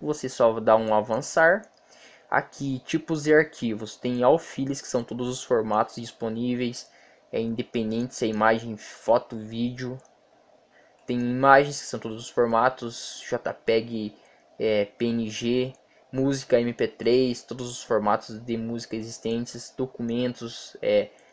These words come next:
são os docs, é, docx e T X T, vídeo, todos os formatos, vídeos, M K V, M P quatro, assim por diante, compactos, é, são os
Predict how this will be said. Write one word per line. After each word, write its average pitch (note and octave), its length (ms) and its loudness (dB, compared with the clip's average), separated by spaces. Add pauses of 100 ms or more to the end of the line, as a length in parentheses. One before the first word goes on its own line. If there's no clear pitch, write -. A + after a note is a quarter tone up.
(120)
são A#2+ 260 -2
os A2 120 -8
docs, - 720 4 (300)
é, G#2 180 4
docx A2+ 880 2
e G#2+ 200 -8
T A#2 180 -8
X - 260 -10
T, A#2+ 280 -2
vídeo, A#2+ 300 -8
todos A#2 280 -8
os - 60 -16
formatos, G#2+ 480 0
vídeos, A#2 400 -10
M A#2 140 -6
K A2 180 -6
V, A2 440 -4 (400)
M A#2 180 -4
P A2+ 140 -10
quatro, - 380 2
assim - 140 -16
por G#2+ 180 -4
diante, A2+ 280 -10
compactos, - 920 -2 (460)
é, G#2+ 220 -2
são A2+ 420 -6
os - 260 -12